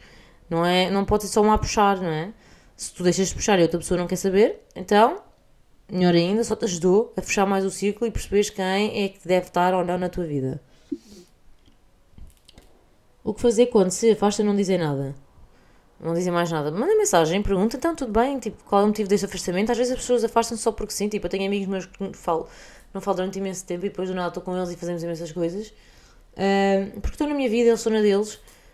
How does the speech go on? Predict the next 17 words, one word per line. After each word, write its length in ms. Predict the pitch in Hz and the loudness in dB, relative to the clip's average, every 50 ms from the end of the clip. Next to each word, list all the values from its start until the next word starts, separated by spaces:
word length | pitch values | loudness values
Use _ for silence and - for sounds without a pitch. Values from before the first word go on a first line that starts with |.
| _ _ - | _ _ -4
mas 200 | 220 226 226 - | -2 -2 -2 -2
pá, 220 | - 294 285 240 | 0 2 4 4
eu 80 | 220 226 | 4 4
prefiro 280 | 214 - - 247 220 - | 2 0 -2 -4 -4 -4
que 60 | 233 | -2
me 60 | 233 | -2
digam 440 | 208 214 208 190 196 202 220 262 285 - | 0 0 0 0 0 0 -2 -4 -2 0
alguma 280 | 196 202 196 214 208 | 0 2 2 2 0
coisa 280 | 208 208 196 196 202 226 | 2 2 2 2 2 0
do 100 | 202 220 | -2 -2
que 80 | 220 | -4
simplesmente 560 | - 240 226 214 220 214 226 226 214 220 - - - - 202 180 190 - - - - _ - - - | -4 -4 -2 -2 -2 0 0 -2 -2 -4 -10 -18 -18 -20 -18 -18 -18 -18 -20 -20 -20 _ -20 -16 -8
não 180 | - 208 226 226 | -4 -2 -2 -2
falarmos, 440 | 214 233 226 226 220 196 180 165 - | 2 2 4 4 4 4 2 -4 -6
estão 140 | - 160 | -6 -6
a 40 | 156 | -4
ver? 220 | 147 156 165 170 | -2 -2 -4 -4